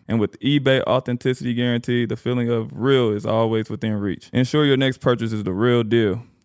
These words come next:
Visit ebay dot com for terms. Without a ball, it's just a court.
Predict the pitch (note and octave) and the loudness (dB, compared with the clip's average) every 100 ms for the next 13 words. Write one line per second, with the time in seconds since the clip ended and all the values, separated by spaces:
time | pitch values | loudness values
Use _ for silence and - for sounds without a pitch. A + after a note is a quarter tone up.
0 | _ A2 A#2+ A2+ - A#2 A2 A2 G#2 F#2+ | _ -4 -2 0 -2 0 0 0 -2 -2
1 | A#2 A2 G#2+ G#2+ D2+ A1 C#3+ - _ _ | -2 -2 -4 -8 -8 -8 -14 -20 _ _
2 | _ _ _ B2 A#2 D3 D3 B2 C#3+ D3 | _ _ _ -6 2 2 4 2 2 2
3 | C3 C3+ B2+ - D3 B2 - | 0 -4 -8 -2 0 0 -4